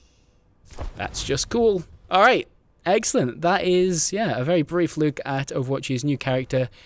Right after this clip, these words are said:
She's very cool, does a lot of interesting things, and, yeah, just a whole lot of utility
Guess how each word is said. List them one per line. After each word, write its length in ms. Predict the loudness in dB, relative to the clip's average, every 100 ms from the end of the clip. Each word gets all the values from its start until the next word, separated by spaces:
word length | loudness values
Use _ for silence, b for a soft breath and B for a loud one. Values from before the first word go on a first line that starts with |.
| B
She's 320 | -2 2 2
very 200 | 4 4
cool, 480 | 4 4 4 4 2 b b b
does 180 | 0 2
a 60 | 4
lot 80 | 2
of 80 |
interesting 380 | 2 0 -2 -2
things, 480 | 0 0 2 0 -4
and, 640 | -4 -4 -2 0 -2 -4 -6
yeah, 320 | -4 -2 -2
just 240 | -4 -6
a 80 | -6
whole 280 | -2 2 2
lot 100 | 4
of 60 | 2
utility 760 | 0 0 0 0 0 0 -2